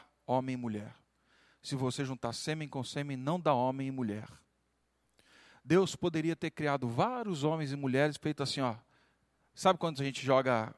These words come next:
comida para os bichos na roça, quando faz assim, ó, vai, né? Sabe quando você sai esparramando assim, aquele monte de, de sementinha assim? Mas Deus falou assim: não.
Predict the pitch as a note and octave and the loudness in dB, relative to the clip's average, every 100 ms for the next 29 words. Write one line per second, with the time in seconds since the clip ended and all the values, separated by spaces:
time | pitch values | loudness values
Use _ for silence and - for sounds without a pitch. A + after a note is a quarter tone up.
0 | - - C#3 C#3 D3 A#2 G#2+ - _ _ | -18 -8 -2 2 2 0 -6 -14 _ _
1 | - - C3+ A#2 C3+ C3 A#2+ C3 D#3+ C#3+ | -16 0 0 2 -4 -4 0 2 2 2
2 | A#2 B2 - A#2+ - E3+ A#2 C3+ D#3+ A#2 | -6 -6 -2 -2 0 -2 0 0 0 -2
3 | - _ _ _ _ C#3+ F#3+ - _ _ | -16 _ _ _ _ 2 2 0 _ _
4 | _ _ _ _ _ _ _ _ _ _ | _ _ _ _ _ _ _ _ _ _
5 | _ _ - G3+ G3 F#3 E3+ - E3 - | _ _ 2 4 4 0 -2 2 0 0
6 | D3 C#3+ C#3+ D3 - - D3+ C3+ C#3+ C3+ | -4 -2 0 2 0 -2 -4 -4 -4 0
7 | F#3+ D#3 C#3+ A#2+ B2 - C3 C3+ - D3 | -2 0 -2 -2 -6 -4 -4 -4 -4 -4
8 | B2 - G3 C#3 - _ - - - F3+ | -4 -2 -4 -6 -12 _ -20 -20 -2 4
9 | F#3 F#3 - F3+ D#3+ - F3+ F3 F3+ F3+ | 6 6 4 2 2 0 -4 0 0 0
10 | E3 | -2